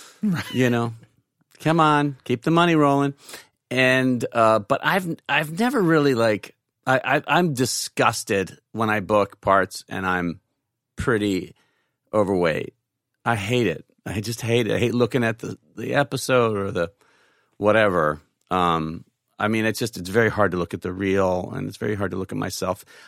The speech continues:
Speaker 2: I mean, my, my, if you, I do this, I did this thing. I don't know if you've ever done this. It's after my buddy Phil died. Uh, you, did you know Phil Hoffman, Phil Seymour?
Speaker 1: I'm,
Speaker 2: Did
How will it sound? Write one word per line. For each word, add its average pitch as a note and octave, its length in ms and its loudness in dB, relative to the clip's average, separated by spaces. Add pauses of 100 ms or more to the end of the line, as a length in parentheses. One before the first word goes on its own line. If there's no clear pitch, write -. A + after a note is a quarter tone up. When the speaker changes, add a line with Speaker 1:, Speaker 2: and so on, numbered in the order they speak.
Speaker 2:
I A2 40 -2
mean, B2+ 140 4
my, C3+ 180 4 (220)
my, B2+ 240 2
if A#2 140 -2
you, C#3 160 4
I C3+ 140 2
do D#3 140 2
this, G#2+ 240 0
I A#2 60 -2
did C3 160 -2
this A2 160 -4
thing. G#2 320 0
I F#2 40 -2
don't A2+ 60 -2
know A2+ 40 -10
if A#2+ 40 -20
you've G#2 80 -4
ever F#2+ 160 -2
done E2 240 -2
this. - 180 -12
It's - 220 -12 (920)
after A#2+ 240 0
my A2+ 140 4
buddy G2 240 2
Phil F2+ 340 0
died. - 320 -8 (340)
Uh, D#2+ 260 -8
you, A2 140 -4
did A2+ 180 -6
you B2 60 -4
know A2+ 80 -2
Phil G2+ 280 -6
Hoffman, G2 500 -4
Phil - 220 -10
Seymour? F#2 440 -4
Speaker 1:
I'm, C3+ 260 0
Speaker 2:
Did G#2+ 200 -6